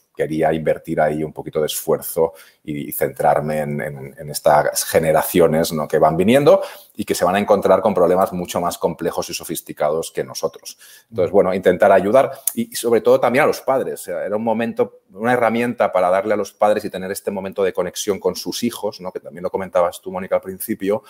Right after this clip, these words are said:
para poder sentarse y hablar de una manera comprensible para ellos, en este caso a través de una historia, de una fábula,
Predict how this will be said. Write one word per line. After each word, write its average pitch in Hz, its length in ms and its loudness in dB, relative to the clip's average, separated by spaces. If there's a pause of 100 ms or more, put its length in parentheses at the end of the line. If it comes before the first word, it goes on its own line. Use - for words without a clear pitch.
(280)
para 95 200 4
poder 107 200 6
sentarse 135 500 2
y 90 140 2
hablar 104 440 6
de 101 80 6
una 98 140 4
manera 98 280 4
comprensible 90 600 -2
para 98 260 4
ellos, 117 280 0
en 80 100 -14
este 80 160 -12
caso - 180 -6
a - 40 -8
través 80 180 -2
de 85 60 -8
una 82 100 -8
historia, 107 440 2
de 87 60 2
una 78 120 -4
fábula, 92 600 4